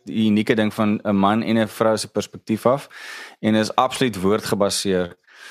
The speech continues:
So, d-, ek dink, uh, dit doen wat ons gehoop het dit doen en ons hoop dit doen nog, dit het nog 'n g-, positiewe impak op baie huwelike daarna. Ehm, ja, so,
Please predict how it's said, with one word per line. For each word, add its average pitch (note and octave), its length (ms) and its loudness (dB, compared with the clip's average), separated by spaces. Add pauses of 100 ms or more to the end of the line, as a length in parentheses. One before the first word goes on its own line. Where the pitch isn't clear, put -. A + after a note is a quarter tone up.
(120)
So, A2 440 4
d-, G2+ 300 -8
ek G2+ 180 -2
dink, A#2 520 -2 (120)
uh, A#2+ 240 -16
dit G2 280 0
doen B2 200 4
wat A2+ 160 2
ons A2+ 160 2
gehoop A2 360 2
het A#2+ 80 4
dit F#2+ 160 0
doen G2 180 2
en G2 100 2
ons G2 180 0
hoop G#2+ 320 0
dit G2 140 0
doen G#2 120 2
nog, G#2 420 -2 (260)
dit G2+ 260 -2
het G2+ 100 0
nog A2 220 0
'n G2+ 140 4
g-, - 220 -10
positiewe A#2 380 2
impak G#2+ 340 2
op F#2+ 100 -2
baie F#2+ 300 4
huwelike G2 400 0
daarna. F2 440 0 (580)
Ehm, F#2 420 2
ja, F#2 240 4
so, A2+ 320 2